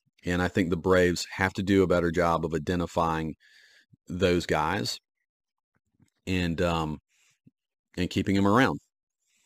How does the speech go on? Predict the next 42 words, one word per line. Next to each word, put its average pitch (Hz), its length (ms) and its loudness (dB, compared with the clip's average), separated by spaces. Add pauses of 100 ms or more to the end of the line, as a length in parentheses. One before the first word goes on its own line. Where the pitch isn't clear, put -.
(640)
So 127 260 10
I 117 100 8
don't 143 260 8
think 135 280 8
the 107 80 2
Braves 107 320 6
have 110 220 4
to 110 160 0
abandon 95 560 4
their 98 120 6
commitment 95 600 -2
to 92 140 -2
high 95 260 2
character. 101 760 2 (420)
Um, 90 360 0
I 92 80 -2
think 104 180 2
that's 98 180 2
one 98 160 2
of 92 80 4
the 90 100 0
things 95 280 0
I 92 60 4
wanna 90 260 0 (280)
get 92 140 4
across 92 500 2
in 90 160 -2
this 90 240 -2
episode, 92 580 2
that 90 180 2 (200)
maybe 95 480 2
it - 160 -2
sounded 95 400 0
like 92 260 2
I 92 60 4
was 90 140 2
saying 92 240 0
that 90 140 0
in 87 80 -2
the 87 80 -2
last 87 280 0
episode. 87 540 0